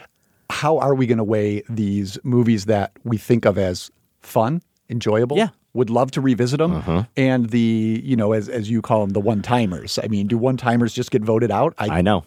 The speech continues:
Speaker 1: I might
Speaker 2: The
Speaker 1: lean
Speaker 2: answer
Speaker 1: that
Speaker 2: is
Speaker 1: way.
Speaker 2: yes,
Speaker 1: <laughs> Yeah,
Speaker 2: probably.
Speaker 1: in a few
Speaker 2: <laughs> We will
Speaker 1: instances.
Speaker 2: definitely have at least one perfect example of that. Okay, your number four, easiest choice.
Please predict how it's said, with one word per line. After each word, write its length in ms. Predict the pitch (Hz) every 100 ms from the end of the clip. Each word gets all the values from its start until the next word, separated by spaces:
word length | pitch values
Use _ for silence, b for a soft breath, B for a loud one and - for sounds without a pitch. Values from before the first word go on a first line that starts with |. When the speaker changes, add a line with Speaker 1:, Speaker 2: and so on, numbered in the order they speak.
| -
Speaker 1:
I 100 | 98
might 320 | 101 107 123 -
Speaker 2:
The 60 |
Speaker 1:
lean 140 | 151 104
Speaker 2:
answer 180 | 120 123
Speaker 1:
that 60 |
Speaker 2:
is 60 | 107
Speaker 1:
way. 100 | 101
Speaker 2:
yes, 260 | 104 104 -
Speaker 1:
<laughs> 40 |
Yeah, 40 | 202
Speaker 2:
probably. 480 | 101 110 87 76 78
Speaker 1:
in 120 | 135
a 60 | 131
few 180 | 135
Speaker 2:
<laughs> 0 |
We 0 |
will 60 | 131
Speaker 1:
instances. 560 | 123 117 123 120 123 107
Speaker 2:
definitely 320 | 117 120 110
have 160 | 104
at 120 | 104 101
least 380 | 110 123 -
one 340 | 90 90 90 82 B B B -
perfect 340 | 110 90 85
example 540 | 78 76 80 73 80
of 120 | 76 80
that. 160 | 76
Okay, 260 | 104 - 87
your 240 | 69 101
number 240 | 110 113 107
four, 380 | - 104 78 - -
easiest 480 | 98 73 73 -
choice. 380 | - - - -